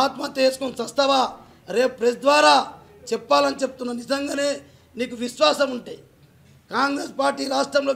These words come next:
గెలుస్తుందని చెప్పి నమ్మకం ఉంటే, నేను చేసిన సవాలుకు నువ్వు సిద్ధమా? రేపు మీరే పత్రిక ద్వారా, మీడియా ద్వారా చెప్పాలని చెప్పి రేవంత్ రెడ్డి గారిని హెచ్చరిస్తున్నా.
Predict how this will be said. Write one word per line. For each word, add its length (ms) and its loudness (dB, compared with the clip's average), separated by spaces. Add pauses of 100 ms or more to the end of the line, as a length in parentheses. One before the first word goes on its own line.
గెలుస్తుందని 440 0
చెప్పి 260 -6 (500)
నమ్మకం 420 2
ఉంటే, 200 -2 (560)
నేను 220 -2
చేసిన 240 -2 (100)
సవాలుకు 400 -2
నువ్వు 160 -10
సిద్ధమా? 360 -4 (560)
రేపు 320 6 (120)
మీరే 340 8 (600)
పత్రిక 460 -2 (100)
ద్వారా, 280 2 (520)
మీడియా 320 2
ద్వారా 180 0 (100)
చెప్పాలని 460 -4
చెప్పి 260 -2 (560)
రేవంత్ 360 -2
రెడ్డి 180 -2
గారిని 200 -2
హెచ్చరిస్తున్నా. 580 -4